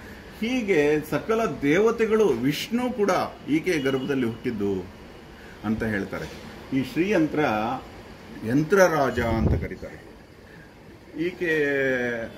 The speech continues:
ಏನೋ ಗೊತ್ತಿಲ್ಲ, ಇದು ಓದು ಮನೆಯವರೆಲ್ಲ ಹೇಳ್ತಾರೆ, "ಬಂದಾಗಿಂದ ನಮಗೆ ಆಸೆಗಳು ಸತ್ತೋಗ್ತಾ ಇದೆ ಸರ್" ಅಂತ. ಆಸೆಗಳು ಸತ್ತೋದ ತಕ್ಷಣ ಆರೋಗ್ಯ ಬೆಳೆಯುತ್ತೆ,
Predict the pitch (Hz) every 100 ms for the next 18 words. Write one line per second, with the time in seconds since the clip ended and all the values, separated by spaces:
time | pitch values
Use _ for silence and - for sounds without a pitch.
0 | - - 165 240 254 208 170 190 160 147
1 | 151 165 156 160 147 147 214 202 170 175
2 | 175 160 165 147 147 151 143 143 135 -
3 | - - 127 156 156 147 143 143 139 127
4 | 123 113 117 165 190 233 214 196 151 -
5 | 143 135 117 110 101 107 95 90 - -
6 | 127 190 220 208 185 180 147 170 - 156
7 | - 180 127 123 165 165 147 127 113 104
8 | - 82